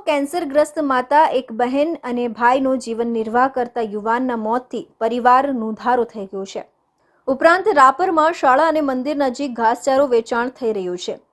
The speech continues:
નગરપાલિકા દ્વારા કલેક્ટરના આદેશનું પાલન કરવામાં નિષ્ફળ ગઈ છે. ઘાસચારો વેચાણ કરતા લોકોને શહેરની બહાર તેમજ શાળા મંદિર પાસે વેચાણના, ના હોવું જોઈએ તેવું જાહેરનામું કલેક્ટરે પ્રસિદ્ધ કર્યું છે,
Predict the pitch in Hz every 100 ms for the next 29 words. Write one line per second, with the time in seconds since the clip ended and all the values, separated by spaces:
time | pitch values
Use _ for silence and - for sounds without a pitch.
0 | _ 202 226 233 240 269 277 254 247 247
1 | 262 254 240 240 240 226 220 226 262 262
2 | 233 226 220 262 262 247 240 226 247 233
3 | 226 - 233 220 202 190 214 - _ _
4 | _ _ 220 240 - 262 247 269 240 233
5 | 254 262 269 254 - 240 240 226 233 277
6 | 254 262 285 247 240 240 220 220 226 240
7 | 262 269 247 233 233 247 247 226 247 302
8 | 277 262 247 247 240 247 254 233 226 233
9 | 233 233 226 - _ _ _ _ - 240
10 | 247 247 254 277 294 277 269 277 339 269
11 | 254 240 240 254 247 240 269 262 269 220
12 | 220 - 262 240 226 214 277 240 247 220
13 | 185 -